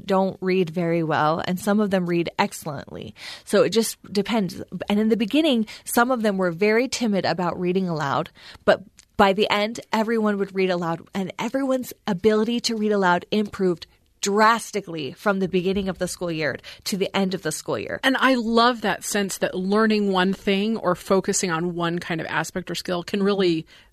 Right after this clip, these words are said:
Speaker 2: benefit other skills and other
Speaker 1: Oh, yeah.
Speaker 2: practical skills. And you had a structure of t-, things that you were trying to learn together, but you built a, a really wonderful community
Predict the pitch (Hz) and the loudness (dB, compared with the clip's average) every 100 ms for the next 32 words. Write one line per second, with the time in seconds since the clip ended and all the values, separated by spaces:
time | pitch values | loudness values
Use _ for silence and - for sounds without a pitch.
0 | _ - 180 175 - 170 143 - - - | _ 2 2 2 -2 -2 -2 -6 -14 -18
1 | - _ - 262 349 - - 160 160 160 | -20 _ 2 4 4 2 0 0 0 -4
2 | 180 - 196 214 220 185 180 175 - 175 | -6 -2 0 4 4 4 2 0 -2 -10
3 | 160 - 160 156 151 - - - - - | -10 -6 -6 -4 -8 -14 -18 -18 -18 -20
4 | - - 214 214 202 196 - - 160 208 | -20 -4 2 4 2 0 -6 -14 -6 -2
5 | 226 185 190 170 160 - - 202 - - | 0 0 -2 -2 -2 -2 -2 -4 -2 -2
6 | 240 240 233 - 180 170 185 - - _ | 0 0 -2 -4 -6 -6 -12 -20 -20 _
7 | - - - 226 233 214 208 202 190 - | -10 -2 2 4 4 0 0 0 0 0
8 | 208 196 190 180 185 180 180 190 196 175 | -2 -2 -4 -4 -6 -4 -4 -2 -4 -4
9 | 180 190 214 214 202 165 - - 175 180 | -4 -4 -2 -2 -2 -6 -10 -14 -12 -10
10 | 180 175 175 175 165 170 - 165 170 202 | -6 -6 -6 -8 -8 -12 -10 -8 -4 -4
11 | 185 160 160 | -2 -2 -4